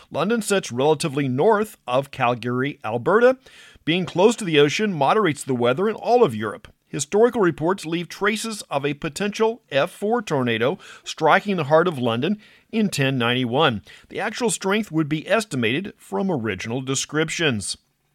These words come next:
British General Cornwallis surrenders to Continental forces at Yorktown, Virginia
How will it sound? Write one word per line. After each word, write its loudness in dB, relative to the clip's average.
British 0
General 4
Cornwallis 6
surrenders 0
to -4
Continental 0
forces 0
at 2
Yorktown, 2
Virginia -2